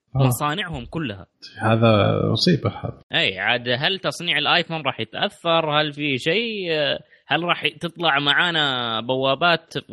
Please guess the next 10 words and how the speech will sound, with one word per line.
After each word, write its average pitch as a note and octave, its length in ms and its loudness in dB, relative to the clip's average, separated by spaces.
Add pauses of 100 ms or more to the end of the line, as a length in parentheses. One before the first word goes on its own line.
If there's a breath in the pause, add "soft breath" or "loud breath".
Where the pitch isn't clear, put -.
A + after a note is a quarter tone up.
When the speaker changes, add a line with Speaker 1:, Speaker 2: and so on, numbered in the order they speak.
(440)
Speaker 2:
مستقبلًا D#3+ 760 -2
في C#3+ 100 -4 (300)
أجهزة C3+ 320 -4
الآيفون؟ F#3+ 460 2 (220)
عاد E3+ 160 0
ما G#3+ 160 -2
أدري. A2 260 -2 (120)
Speaker 1:
مم. A2+ 280 2 (920)
لا، - 340 2
شوف. - 240 4